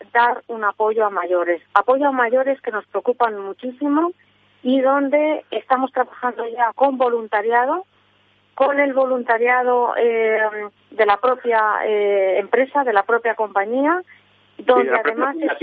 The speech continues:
Speaker 1: estamos
Speaker 2: ¿Cuántos voluntarios tenéis en Mafre?
Speaker 1: Eh,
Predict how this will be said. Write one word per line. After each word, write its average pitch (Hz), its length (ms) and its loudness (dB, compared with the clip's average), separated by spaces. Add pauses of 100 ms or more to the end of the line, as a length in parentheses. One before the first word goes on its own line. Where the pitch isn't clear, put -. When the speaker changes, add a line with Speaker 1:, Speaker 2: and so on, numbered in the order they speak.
Speaker 1:
estamos 262 140 -2
Speaker 2:
¿Cuántos 208 180 -4
voluntarios 175 540 -2
tenéis 156 280 -8
en 147 80 -2
Mafre? 120 520 -6 (1120)
Speaker 1:
Eh, 226 680 2